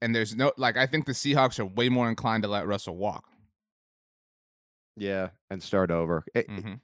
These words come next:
Speaker 2: it does feel like it's more over for the Seahawks considering how they ended as opposed to the Packers who were right there again. So maybe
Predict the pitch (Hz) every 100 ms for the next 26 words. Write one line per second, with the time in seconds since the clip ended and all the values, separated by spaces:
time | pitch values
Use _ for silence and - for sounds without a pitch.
0 | _ 143 - 156 156 - 165 139 117 113
1 | 107 110 107 104 98 98 98 95 92 -
2 | 95 85 - 95 90 90 - 92 - 95
3 | 95 87 92 92 90 87 - 92 95 90
4 | 87 87 90 92 - 90 78 95 92 -
5 | 87 - 92 87 82 85 85 90 82 76
6 | - 90 87 85 76 - - - 85 82
7 | 87 85 82